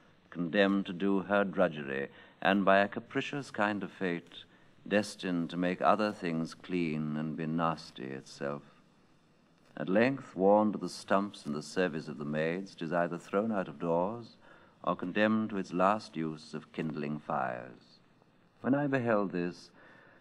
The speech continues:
I sighed and said within myself, "Surely man is a broomstick." Nature sent him into the world strong and lusty, in a thriving condition,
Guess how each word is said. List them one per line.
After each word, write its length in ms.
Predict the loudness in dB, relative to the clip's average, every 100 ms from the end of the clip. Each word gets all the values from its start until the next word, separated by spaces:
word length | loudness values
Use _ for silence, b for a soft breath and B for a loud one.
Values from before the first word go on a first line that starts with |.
| B
I 120 | -2
sighed 640 | 2 6 8 8 6 2 -2
and 180 | -6
said 280 | -4 -2 -2
within 280 | -2 -4 -2
myself, 540 | -4 -6 -6 -6 -6 -10 -20 -20 -20 -14 -12 -10 -12 -12
"Surely 460 | -10 0 2 2 0
man 600 | 0 2 2 0 -4 -10
is 100 | -10
a 60 |
broomstick." 800 | -12 -6 -6 -6 -12 -16 -16 -18 -18 -20 _ _ _ _ _ _ _ _ _ _ _ _ -6
Nature 500 | 0 0 0 -4 -4
sent 320 | -2 -4 -2
him 140 | -2 0
into 160 | -2
the 80 | -6
world 460 | -2 2 2 0 -4
strong 500 | -8 2 4 4 2
and 160 | 0
lusty, 400 | 0 -2 -6 -6
in 200 | -4 -4
a 80 | -6
thriving 540 | 0 4 4 4 -2
condition, 640 | -4 -6 -6 -6 -6 -6